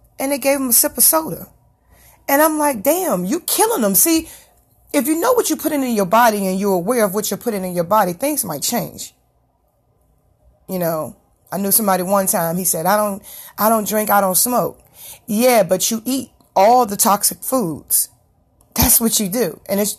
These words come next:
it's, food is a drug. It is. It really is. Um, but once again, I wanna reiterate, eat like you're trying to survive. Eat like your life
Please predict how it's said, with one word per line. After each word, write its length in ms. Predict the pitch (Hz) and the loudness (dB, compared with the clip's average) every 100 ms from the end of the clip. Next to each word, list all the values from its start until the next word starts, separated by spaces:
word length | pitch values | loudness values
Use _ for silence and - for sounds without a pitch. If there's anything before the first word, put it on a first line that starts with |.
| - | 0
it's, 380 | 233 - - - _ _ _ - - - | 2 2 0 -4 _ _ _ -20 -20 -2
food 140 | 349 | 2
is 120 | 294 190 | 2 2
a 60 | |
drug. 340 | 175 160 50 - _ _ _ _ _ | -2 -4 -6 -16 _ _ _ _ _
It 120 | 202 196 | -2 0
is. 420 | 165 - - - _ _ _ _ _ _ _ | -2 -4 -6 -6 _ _ _ _ _ _ _
It 80 | 143 | -6
really 240 | 190 180 165 | -2 -2 -4
is. 300 | 139 - - _ _ - _ - | -6 -10 -14 _ _ -20 _ 0
Um, 560 | 202 185 175 170 175 _ _ _ _ - | 4 4 2 -4 -10 _ _ _ _ -4
but 100 | 247 | 0
once 220 | 269 269 | 2 0
again, 380 | 247 339 208 160 - | 0 -4 -4 -4 -2
I 80 | |
wanna 260 | 190 190 180 | -2 -2 -4
reiterate, 640 | 180 277 392 170 151 - - _ _ _ _ _ - - _ _ - | -4 -4 -2 -4 -6 -10 -18 _ _ _ _ _ -20 -20 _ _ -4
eat 280 | 269 330 247 | -2 -2 2
like 280 | 240 226 | 2 2
you're 120 | 233 220 | 0 0
trying 500 | - 262 247 226 208 | 0 2 4 4 2
to 240 | - 233 | -2 0
survive. 800 | - 202 180 240 262 165 165 - 320 | 0 0 2 2 4 0 -2 -4 -4
Eat 200 | 359 269 | -2 2
like 240 | 254 247 | 2 2
your 140 | 202 | 2
life 500 | 165 170 214 269 - | 2 4 4 4 2